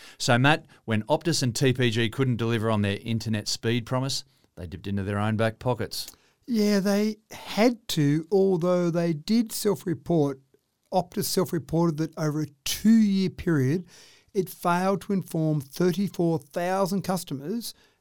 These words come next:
Speaker 2: and so they issued four point four million dollars worth of refunds. T P G
Speaker 1: Wow.
Speaker 2: also said that it failed to inform four thousand four hundred customers and repaid two point one million as a result.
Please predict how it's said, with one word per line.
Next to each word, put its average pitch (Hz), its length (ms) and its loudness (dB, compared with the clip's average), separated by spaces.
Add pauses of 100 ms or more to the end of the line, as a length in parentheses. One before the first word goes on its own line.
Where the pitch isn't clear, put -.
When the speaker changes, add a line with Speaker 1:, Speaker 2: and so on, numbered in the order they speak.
Speaker 2:
and - 100 -4
so 208 60 -2
they 190 180 0
issued 208 380 0
four 208 380 2
point 180 340 -6
four 185 560 2
million 175 500 2
dollars 165 300 0
worth 156 140 -4
of 143 100 -6
refunds. 147 800 -2 (500)
T 220 160 6
P 185 180 4
G 196 340 4
Speaker 1:
Wow. - 80 -2
Speaker 2:
also 196 440 6
said 139 220 -2
that 160 100 4
it 160 140 -2
failed 156 280 0
to 151 80 -2
inform 151 500 0
four 180 320 2
thousand 165 520 -2
four 170 300 -2
hundred 220 260 2
customers 139 380 -4
and 147 120 -2
repaid 160 540 -2
two 180 160 -4
point 190 260 -6
one 190 420 0
million 143 220 2
as 127 100 -2
a 127 40 -4
result. 131 400 -4